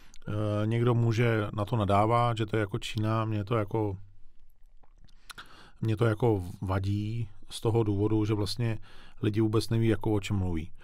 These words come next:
Takže když v, eh, to samý před ním dělal,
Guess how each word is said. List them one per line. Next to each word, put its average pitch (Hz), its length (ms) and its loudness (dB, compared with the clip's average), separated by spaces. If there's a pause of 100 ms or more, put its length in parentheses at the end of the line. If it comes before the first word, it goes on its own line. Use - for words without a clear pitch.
(520)
Takže 101 360 4
když 104 460 2
v, - 220 -8
eh, - 40 -4 (280)
to 110 140 0
samý 120 520 2 (460)
před 107 220 0
ním 113 300 0 (120)
dělal, 107 640 0